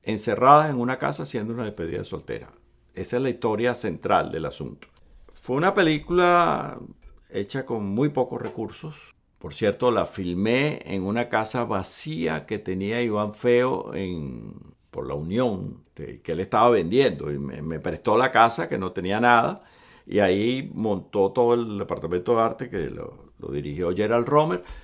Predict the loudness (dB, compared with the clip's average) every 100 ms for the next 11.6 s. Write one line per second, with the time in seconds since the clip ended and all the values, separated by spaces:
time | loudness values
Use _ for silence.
0 | -20 _ -12 -10 -10 -6 -4 -2 0 2
1 | 2 0 2 2 0 -6 -4 -6 -12 -16
2 | _ _ -10 -6 -6 -4 -6 -4 -2 0
3 | -2 -4 -6 -6 -8 -8 -8 -10 -14 -20
4 | -20 _ _ _ _ -14 -12 -10 -10 -10
5 | -6 -6 -8 -14 -14 -8 -6 -4 -6 -8
6 | -12 -10 -10 -10 -12 -14 -12 -12 -14 -8
7 | -8 -8 -8 -8 -8 -8 -6 -6 -6 -8
8 | -10 -10 -10 -8 -10 -12 -16 -18 _ _
9 | -20 -20 -20 -20 -20 _ -4 0 0 4
10 | 4 6 4 4 6 8 6 4 2 2
11 | 2 0 -2 -4 -8